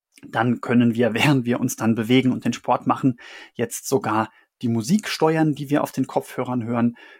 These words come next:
können Anrufe wegdrücken oder entgegennehmen, können Nachrichten beantworten und so weiter. Das heißt, wir müssen den Sport vielleicht gar nicht unterbrechen, nur weil eine Nachricht kommt.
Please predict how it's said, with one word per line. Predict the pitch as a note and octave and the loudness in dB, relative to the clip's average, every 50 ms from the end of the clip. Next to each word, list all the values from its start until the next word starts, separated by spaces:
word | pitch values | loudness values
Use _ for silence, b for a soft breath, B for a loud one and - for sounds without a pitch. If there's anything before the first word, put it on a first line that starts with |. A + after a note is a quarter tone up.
| B B _ | B B _
können | - A#2+ A2 A2 G#2 A2 | -4 -2 -2 0 -2 -2
Anrufe | - - B2+ C#3 D#3 C#3+ B2 C3+ C3 - - B2+ - - A2 | -2 -2 -2 0 0 -2 -2 -4 -4 -4 -4 -8 -8 -2 0
wegdrücken | C3 D#3 - - - - - D3 - - - - - | 0 0 0 -4 -12 -10 -8 -10 -10 -10 -14 -16 -8
oder | - C3 - A#2+ A2 | -8 -6 -6 -6 -8
entgegennehmen, | - A2+ - - - C3+ D3+ D#3 E3+ D#3 D3 C#3+ C#3+ C#3+ D3 D3 C#3+ - b b b b b b _ | -8 -10 -8 -4 -2 -2 0 0 0 2 4 6 6 6 4 2 0 -2 b b b b b b _
können | - - A#2+ A#2+ A#2 A#2+ A#2+ | -6 0 0 2 4 4 4
Nachrichten | A#2 A2+ B2+ C#3+ - - - - - - - C#3+ B2 | 4 2 2 -2 -2 -2 -4 -4 -4 -4 -4 -2 -2
beantworten | B2 - A#2+ C3+ C3+ - - B2 B2+ - - C3+ - | -2 -2 -2 -2 -2 -2 -6 -6 -6 -4 -4 -4 -4
und | - - - - | -4 -8 -12 -10
so | - A2+ A2+ | -10 -10 -6
weiter. | A#2 B2 D3+ F3 - A#3+ | -2 -2 -2 0 0 -2
Das | G3 - - - - | -2 -4 -6 -6 -8
heißt, | - - - - - | -8 -8 -10 -18 -20
wir | - C3+ C3 C3 | -14 -8 -4 -2
müssen | B2+ B2+ B2+ B2+ B2+ C3+ C3+ C#3 C3+ - - - B2+ A#2+ A2+ | 0 2 2 2 4 6 6 6 6 4 0 -2 -2 0 2
den | A#2 A#2+ A#2+ | 0 0 0
Sport | - - _ B2+ B2+ C3+ C3 C3 A#2+ - | -2 -4 _ 0 2 4 2 2 0 -4
vielleicht | - C3 B2+ A#2+ A#2+ B2 A#2+ - - | -6 -4 -4 -2 -4 -4 -6 -6 -6
gar | - B2 A#2+ | -4 -2 0
nicht | A#2+ B2+ A#2+ - | 0 0 -2 -2
unterbrechen, | - C3+ - B2 A#2 - - D#3+ - - - F3 D3 | -8 -8 -8 -8 -8 -4 -4 -4 -4 -2 -4 -4 -2
nur | C#3+ D3 D3+ C#3 A#2+ | -2 0 -2 -2 -2
weil | A#2 A2+ A#2+ - | -4 -4 -6 -6
eine | - A#2 A2+ G#2 - | -8 -10 -10 -12 -12
Nachricht | - - - - - - G3 - - | -10 -8 -8 -6 -6 -8 -8 -6 -4
kommt. | - G#3 A#3+ D4+ - - | -2 0 0 -2 -2 -8